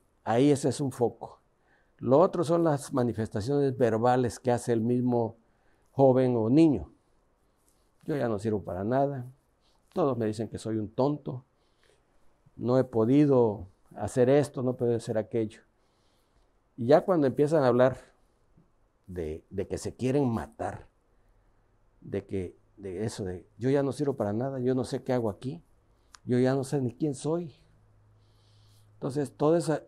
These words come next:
todo eso debemos de estar los padres muy atentos a esa situación. Y ahorita que estaba ya escuchando la entrevista previa, bueno, existe ese teléfono,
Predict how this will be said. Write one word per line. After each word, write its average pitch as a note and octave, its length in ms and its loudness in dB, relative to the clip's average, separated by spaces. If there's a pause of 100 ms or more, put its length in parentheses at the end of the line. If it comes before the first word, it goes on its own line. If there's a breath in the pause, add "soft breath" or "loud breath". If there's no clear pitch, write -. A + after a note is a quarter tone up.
todo D#3 200 4
eso D#3 180 0
debemos C3 400 4
de A2+ 40 -2
estar C#3 240 -2
los B2 120 -6
padres C#3 500 0 (400)
muy D3+ 320 4
atentos C3+ 440 -2
a A#2+ 40 -2
esa B2 180 -6
situación. F#2+ 500 -10 (1160)
Y - 60 -4
ahorita A#2+ 480 2
que D#2+ 280 -8 (920)
estaba A2 200 0
ya A2+ 60 4
escuchando A#2+ 460 0
la A#2 80 0
entrevista B2+ 420 0
previa, D#3+ 400 4 (560 soft breath)
bueno, D#3+ 320 -2 (680)
existe C#3+ 460 -4
ese C3+ 160 -4
teléfono, C3 580 -4